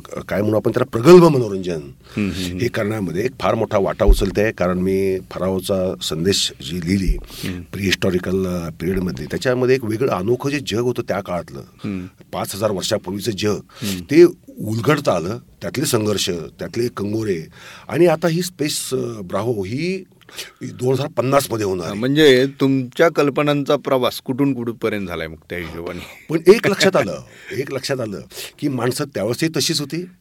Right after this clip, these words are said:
Speaker 2: हा.
Speaker 1: आणि दोन हजार पन्नास साली तशीच राहणार आहेत.
Speaker 2: क्या बात.
Speaker 1: त्यांच्यामधले हेवे, दावे, राग, लोभ आणि त्याच वेळेस सहृदयपणा
Speaker 2: हा.
Speaker 1: आणि प्रेम या गोष्टी मात्र कायम राहणार आहेत.
Speaker 2: वा वा, क्या बात. तर हे होते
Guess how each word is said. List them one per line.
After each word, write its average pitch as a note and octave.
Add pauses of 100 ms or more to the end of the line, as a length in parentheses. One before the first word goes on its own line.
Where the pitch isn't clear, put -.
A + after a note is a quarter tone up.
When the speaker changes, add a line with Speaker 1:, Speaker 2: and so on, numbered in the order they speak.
(120)
Speaker 2:
हा. E2+ (520)
Speaker 1:
आणि C3
दोन C3
हजार C#3+
पन्नास C3
साली A2+
तशीच E3+
राहणार A#2
आहेत. G#2+ (240)
Speaker 2:
क्या -
बात. -
Speaker 1:
त्यांच्यामधले A#2+
हेवे, A2+
दावे, A2
राग, G#2+
लोभ G#2
आणि G#2 (100)
त्याच B2+
वेळेस A#2+
सहृदयपणा A2 (400)
Speaker 2:
हा. F2+ (100)
Speaker 1:
आणि C3+ (460)
प्रेम A#2 (380)
या A2
गोष्टी G#2+
मात्र G#2 (460)
कायम F2
राहणार C2+
आहेत. -
Speaker 2:
वा G2+
वा, - (240)
क्या F#2
बात. - (1120)
तर D#3
हे D3
होते D#3